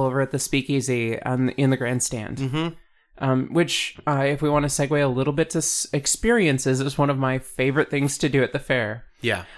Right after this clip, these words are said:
Speaker 1: I love going and listening to pitch people at the fair. The, uh, pitch people
Speaker 2: <laughs>
Speaker 1: are, like, you know, like, um, basically, like, the people that stand there with, like, a microphone over their head
Speaker 2: Mm-hmm.
Speaker 1: and they talk to you about their product.
Speaker 2: Yeah, it's the, the, the,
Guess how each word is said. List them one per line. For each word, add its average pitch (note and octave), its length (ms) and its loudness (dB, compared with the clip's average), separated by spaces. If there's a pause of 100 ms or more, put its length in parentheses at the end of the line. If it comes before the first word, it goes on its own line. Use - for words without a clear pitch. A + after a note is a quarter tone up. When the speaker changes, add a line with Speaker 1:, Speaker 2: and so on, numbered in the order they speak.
(140)
Speaker 1:
I D3+ 120 2
love D3 480 0
going C#3+ 260 2
and C#3+ 100 2
listening B2+ 300 0
to B2+ 80 0
pitch - 260 -6
people D#3 360 0
at - 100 -4
the F3 80 0
fair. F3 380 0
The, - 100 -2
uh, C#3 160 2 (280)
pitch E3 300 -2
people G3+ 300 2
Speaker 2:
<laughs> G3+ 80 6
Speaker 1:
are, D#3 180 2
like, C#3 280 0
you D#3+ 80 2
know, D3+ 80 4
like, C#3 160 -2 (240)
um, B2+ 200 2
basically, D#3+ 520 0
like, C3+ 320 0 (440)
the C#3+ 80 2
people E3 300 0
that E3+ 180 0
stand C3+ 300 0
there D3 80 -2
with, C#3+ 140 -2
like, C3+ 100 -2
a B2 80 0
microphone C3 560 0
over C#3 160 2
their C#3+ 140 2
head C#3 300 2
Speaker 2:
Mm-hmm. D3+ 480 -8 (260)
Speaker 1:
and C3+ 120 0
they C3+ 120 -4
talk - 340 -4
to D#3 100 0
you D#3+ 80 4
about C#3 240 0
their B2 120 0
product. - 640 -4
Speaker 2:
Yeah, G2+ 240 0 (160)
it's C3+ 240 -4
the, A#2+ 520 0
the, A2 300 0 (140)
the, G2+ 240 0